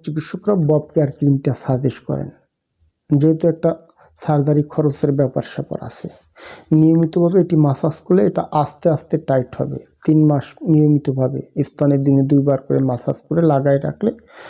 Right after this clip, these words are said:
আস্তে আস্তে তার ব্রেস্টে ঝুলে পড়া সমস্যাটা সমাধান করবে, টাইট করবে, শক্ত করবে। এটা নিয়মিতভাবে তিন মাস, ছয় মাস করতে হবে। এখন একটা দুইটা ক্রিম ব্যবহার করে আপনারা বলেন, "দুইটা ব্যবহার করছি, কোনো রেজাল্ট নাই",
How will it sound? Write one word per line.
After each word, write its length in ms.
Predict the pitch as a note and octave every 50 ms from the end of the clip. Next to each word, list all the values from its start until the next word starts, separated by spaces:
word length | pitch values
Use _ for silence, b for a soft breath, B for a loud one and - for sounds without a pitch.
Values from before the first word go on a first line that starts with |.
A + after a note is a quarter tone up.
| B B B B
আস্তে 320 | - D3 - - - E3+
আস্তে 240 | D3 C3 - - G3+
তার 200 | - - D#3 C#3
ব্রেস্টে 440 | C3+ D3 D3 C#3 - - - D3+ C3+
ঝুলে 200 | C#3 - D3 C#3+
পড়া 240 | C#3+ - D3 C#3+ B2+
সমস্যাটা 500 | - - D3+ D3 - - - E3 - D3
সমাধান 460 | - - E3 D#3 D#3 D#3 D#3+ E3+ E3+
করবে, 320 | F3 - - F#3 F#3 G3
টাইট 340 | F#3+ - C#3+ C3+ C#3 C3+ - _
করবে, 200 | - D#3+ E3 D#3+
শক্ত 380 | D3+ - - B2+ - _ _ - - _ -
করবে। 260 | C#3+ - - E3 -
এটা 160 | D#3 E3 D#3+
নিয়মিতভাবে 580 | E3 F3 F3+ F3+ F3+ F3+ E3 F3 E3+ F3 G#3 A3
তিন 240 | - - F3+ E3+
মাস, 240 | E3 D#3 - - -
ছয় 100 | - C#3
মাস 200 | C#3 C3+ B2 -
করতে 300 | - - - - _ -
হবে। 240 | B2 A#2+ - - - - _ _ B B B B B B B B -
এখন 320 | - - - - G#3 G3+
একটা 300 | G3 F#3+ F#3 F#3+ - G3
দুইটা 280 | F3+ F#3 G3+ F3+ G3 F#3
ক্রিম 260 | - - F#3 F3 F3
ব্যবহার 380 | E3+ E3+ E3 D#3 E3 E3+ E3+ E3
করে 240 | E3 - E3 D#3+ D#3
আপনারা 360 | D3+ D#3 E3 D#3 D3+ D3+ C#3+
বলেন, 360 | D3 D3+ D3 D3+ D3+ D#3 D#3
"দুইটা 280 | D#3 F3 E3+ D#3 E3 D#3
ব্যবহার 380 | D3 D3+ D3 D3 D3+ D3+ D#3+ D#3
করছি, 320 | - - D#3 D3 - -
কোনো 220 | - - C#3 C3+ C3
রেজাল্ট 520 | C3 B2+ B2+ C3 C3+ - - - _ -
নাই", 120 | - -